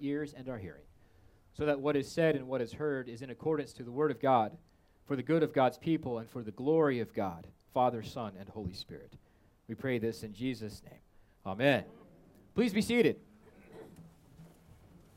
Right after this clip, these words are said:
You may, uh, you may recognize these words depending on your age. Steve Austin, astronaut,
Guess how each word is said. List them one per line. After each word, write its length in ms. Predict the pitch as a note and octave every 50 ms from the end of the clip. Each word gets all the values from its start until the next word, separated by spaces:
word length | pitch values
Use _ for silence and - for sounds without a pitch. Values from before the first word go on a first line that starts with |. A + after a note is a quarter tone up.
| - - - - - - - - - - - - - - - - - - - - - - - - - - - - - - - - - _ _ _ - _ - - _ - - _ _ _ _
You 160 | - F#3 B3+ C4
may, 240 | C4 B3+ A#3+ A3+
uh, 200 | G#3+ G3 F#3 F3+
you 140 | F3+ G3+ A#3
may 140 | B3 C4+ B3
recognize 800 | G3+ G#3 A#3+ C4+ C4+ - B3+ G3 F#3+ G#3 G3 F#3+ F#3 F3 B2+ G#2+
these 320 | - F#3 F#3+ F#3 E3 C3+
words 640 | C#3 D#3 G3 G3+ F#3 E3 D3+ D#3+ E3 - - - - - - - - - - - _ _ _ _ _ _ _ _ - -
depending 360 | - E3 E3 G#3+ A3+ A3 G#3+ F#3+
on 140 | F3+ F3+
your 100 | F3 F3
age. 440 | F3+ E3+ F3 D#3+ C#3+ C3+ - - - - - - - - - - - - - - _ _ _ - - _ _ _ _ _ _ - _ - - - - _ _ _ _ _ _ _ _ _
Steve 320 | - - - C4 C4+ B3+
Austin, 440 | A#3 A#3+ A#3+ A#3 A#3+ - E3+ C#3+ B2 - - - - - - _ _ _ _ _ _ _ _ _ _ _ _ _ -
astronaut, 680 | D#3+ F3+ F#3 F3+ - - F3 D3 C#3+ C3+ B2+ -